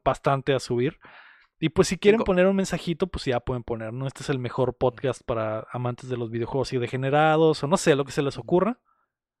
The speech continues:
Speaker 1: Pueden
Speaker 2: Furro el
Speaker 1: escribirlo
Speaker 2: que
Speaker 1: ahí.
Speaker 2: le ponga cinco estrellas, ¿no? Y pues,
Speaker 1: Exacto,
Speaker 2: para que todos le
Speaker 1: exacto.
Speaker 2: pongan cinco
Speaker 1: Todos,
Speaker 2: acá,
Speaker 1: todos le
Speaker 2: eh.
Speaker 1: ponen cinco estrellas, así que gracias, eh, de, eh, anticipadamente por eso, porque sé que todos lo harán.
Speaker 2: Ujú.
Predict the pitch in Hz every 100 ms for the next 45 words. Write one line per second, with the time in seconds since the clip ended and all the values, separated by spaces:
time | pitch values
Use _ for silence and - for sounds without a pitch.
0 | _ _ _ _ 131 123 120 135 139 143
1 | 113 120 - 117 120 123 123 120 117 -
2 | 113 127 120 - 107 104 101 127 131 107
3 | 104 - 107 110 - 113 110 - 113 107
4 | 104 - 107 123 123 101 98 131 127 123
5 | - 117 120 117 120 - 170 156 160 -
6 | 143 143 135 135 131 127 131 139 160 151
7 | - 143 127 127 131 123 123 120 131 131
8 | 143 147 143 143 - 147 147 143 135 127
9 | 127 170 147 - - 123 123 123 131 170
10 | 202